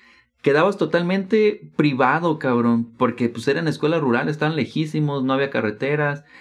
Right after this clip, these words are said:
y todavía lo podemos escuchar. Tú has de conocer muchas experiencias de, de, de cómo estaban las condiciones del municipio.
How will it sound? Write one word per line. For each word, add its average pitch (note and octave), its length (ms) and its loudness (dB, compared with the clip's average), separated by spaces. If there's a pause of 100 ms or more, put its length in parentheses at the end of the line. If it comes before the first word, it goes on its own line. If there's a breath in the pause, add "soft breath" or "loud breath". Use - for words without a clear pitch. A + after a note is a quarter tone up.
(120)
y A#2 120 0
todavía D#3 320 2
lo D#3+ 120 0
podemos D3+ 360 -2
escuchar. C#3 640 -2
Tú C#3 100 0
has C#3 120 0
de C3+ 160 -2
conocer A2+ 400 -2
muchas C#3 300 -6
experiencias C3 520 -2
de, A#2 180 0
de, A2 240 -2
de A#2 220 -2
cómo D#3+ 240 0
estaban E3 300 -2
las D3+ 120 -2
condiciones D3+ 440 -2
del C#3+ 120 0
municipio. E3+ 640 0